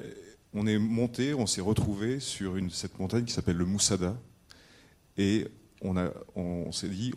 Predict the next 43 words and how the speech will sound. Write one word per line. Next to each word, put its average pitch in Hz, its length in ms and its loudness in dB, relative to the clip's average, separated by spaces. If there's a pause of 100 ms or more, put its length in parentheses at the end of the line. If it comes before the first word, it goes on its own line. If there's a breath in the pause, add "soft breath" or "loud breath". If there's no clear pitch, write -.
on 92 60 -2
va 92 220 2 (140)
commencer 110 720 0 (1000 soft breath)
ce - 240 0
projet 98 720 0 (320)
à 101 80 0
partir 98 480 0
de 92 80 -2
cette, - 340 -6
euh, 85 240 -4 (160)
montagne 98 500 -2 (120)
où 98 120 -4
il 92 100 -2
y - 20 2
a 95 60 4
eu, 101 260 0
il 110 160 -10
y 92 60 0
a 82 220 0
cent - 440 -2
ans, 110 180 -4 (520 loud breath)
ce - 240 -4
fait, 110 520 -2 (180)
euh, 82 280 -6
exceptionnel 98 840 0
dans 87 160 -8
le 85 40 -6 (200)
cadre 92 320 -2
de, 82 260 -6 (460 loud breath)
du 90 60 -12
génocide 90 380 -4
arménien. 90 520 -2
Il 95 120 -8
y 98 40 -2
a - 20 -2
eu 90 60 -4
ces 90 160 -6
sept 117 280 0
villages 104 720 -6
arméniens 92 400 -2
qui 120 140 -8
ont 82 60 -4
refusé 104 600 -6